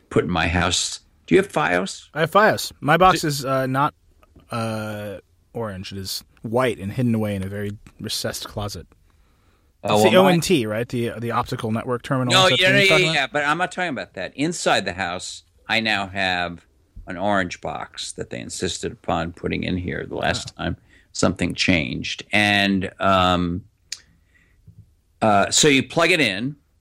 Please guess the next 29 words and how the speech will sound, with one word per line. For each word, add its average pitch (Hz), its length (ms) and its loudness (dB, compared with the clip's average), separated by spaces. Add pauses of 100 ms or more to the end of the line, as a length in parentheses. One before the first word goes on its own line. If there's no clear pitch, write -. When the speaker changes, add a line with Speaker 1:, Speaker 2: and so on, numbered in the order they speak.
Speaker 2:
Mm-hmm. 147 220 -4 (300)
Speaker 1:
to - 100 -8
wherever, 110 340 0
wherever 135 380 2
your 92 200 -6
in-, 95 180 -8
your 87 480 -6
internet 90 460 -6
comes 92 300 -12
into 85 160 -10
the 87 80 -8
house, 85 360 -8
and 107 200 -2
that 139 280 0
first 185 320 -2
one 107 180 -4
becomes 101 380 -6
a 113 60 -4
router. 131 440 -2 (260)
But 170 100 -4
it 185 60 -4
doesn't 196 240 4
matter. 143 260 2
You 95 120 -8
could - 160 -16
pick 190 200 0
any 180 200 2
of 90 100 -6
them. - 140 -20